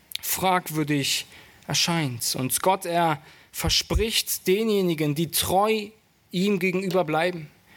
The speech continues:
denjenigen, die treu auch in Situationen sind, die sie nicht verstehen können, Hoffnung zu, Leben zu. Und das ist das, was wir heute noch mehr mit sehen wollen.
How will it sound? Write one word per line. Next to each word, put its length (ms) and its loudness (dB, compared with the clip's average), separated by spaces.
denjenigen, 480 2
die 160 2
treu 520 2
auch 280 2
in 100 -2
Situationen 680 2
sind, 200 2
die 80 2
sie 100 2
nicht 240 2
verstehen 580 0
können, 400 0
Hoffnung 400 -2
zu, 320 -4
Leben 480 2
zu. 320 -2
Und 200 0
das 120 0
ist 120 -2
das, 220 0
was 160 0
wir 140 0
heute 440 0
noch 280 0
mehr 360 2
mit 140 -4
sehen 320 2
wollen. 500 -2